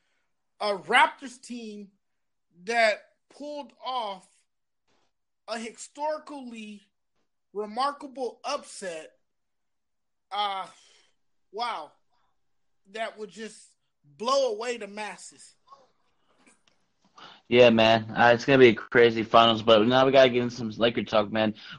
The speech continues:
Speaker 2: We haven't talked for a while on this podcast. What is your thoughts about what's been going on with the Lakers? And the floor is yours about the Magic Johnson comments. Are you surprised? Do you think he should have talked to Rob Pelinka on the low to squash it out? And do you think, uh, he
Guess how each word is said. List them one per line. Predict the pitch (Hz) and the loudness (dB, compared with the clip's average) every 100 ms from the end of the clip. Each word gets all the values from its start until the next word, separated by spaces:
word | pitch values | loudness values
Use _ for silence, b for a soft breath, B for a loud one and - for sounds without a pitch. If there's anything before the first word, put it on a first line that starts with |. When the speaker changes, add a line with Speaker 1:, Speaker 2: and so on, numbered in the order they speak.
| - | 4
Speaker 2:
We | |
haven't | 139 139 131 | 4 4 4
talked | 139 135 | 4 4
for | 135 | 0
a | 120 | 2
while | 117 131 127 | 6 6 6
on | 123 | 2
this | 120 | -4
podcast. | - 131 127 139 127 120 | 2 2 2 -4 -6 -6
What | 123 | -4
is | 135 | -4
your | 131 123 | -6 -6
thoughts | - 117 113 - | -2 0 -2 -8
about | 104 107 90 | -6 -4 -4
what's | 101 | -8
been | - 107 101 | -12 -12 -8
going | 107 113 | -6 -4
on | 113 | -4
with | 113 | -6
the | 110 | -4
Lakers? | 107 101 107 104 - _ _ _ _ _ | -4 -4 -8 -10 -16 _ _ _ _ _
And | 98 107 107 104 - | -8 -6 -6 -8 -12
the | 110 _ | -16 _
floor | - 139 139 | -2 0 0
is | 131 | 0
yours | 135 123 | -2 -2
about | 123 120 | -6 -6
the | 113 | -6
Magic | 117 113 110 | -6 -6 -8
Johnson | 107 113 107 | -8 -8 -8
comments. | 113 110 104 | -10 -8 -8
Are | 92 | -6
you | 113 | -6
surprised? | 113 110 131 131 139 147 139 | -6 -6 0 2 2 0 -4
Do | 113 | -8
you | |
think | 135 123 | -6 -8
he | 123 | -6
should | - 120 | -4 -2
have | 110 | -2
talked | 131 120 - | -2 -4 -4
to | 117 | 0
Rob | 117 117 | 0 -2
Pelinka | 123 120 | -8 -4
on | 117 117 | -2 -2
the | 110 | 0
low | 120 127 123 b b b b b | 0 0 -2 b b b b b
to | - | -14
squash | 101 120 117 - | -6 0 0 0
it | 120 | 2
out? | 123 123 - _ - | 4 2 -2 _ -10
And | 110 | -6
do | 113 | -6
you | |
think, | 110 123 113 113 | -6 -6 -4 0
uh, | 113 | 0
he | 110 110 110 | 0 -6 -12